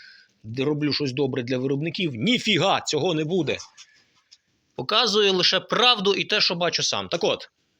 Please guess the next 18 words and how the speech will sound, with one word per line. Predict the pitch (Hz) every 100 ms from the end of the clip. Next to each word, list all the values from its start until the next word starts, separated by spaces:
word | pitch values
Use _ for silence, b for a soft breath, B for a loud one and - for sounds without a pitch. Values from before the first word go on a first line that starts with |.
| _
це | - 185 180
дамплоуд | 151 135 131 127 123
коробочка. | 156 190 190 - 208 196 - _ _ _ _ _ _ b b b b b b b b _ _ _ -
Ну, | 117 135 156
блін, | 110 135 147 98
всі | - 202
написи | 160 143 185 170 - 151
є, | 143 139
все | - 170
на | 135
місці, | 113 143 - - 123
небезпечно, | 113 107 - - 156 - - 123
гаряче. | 104 120 165 170 165 - 160 B B B B B
Три | - 147
кіловати, | 127 139 135 135 120 123
п'ятсот | - 117 127 -
вісімдесят | 120 - 110 107 98 110 -
вольт. | 104 101 98 135 -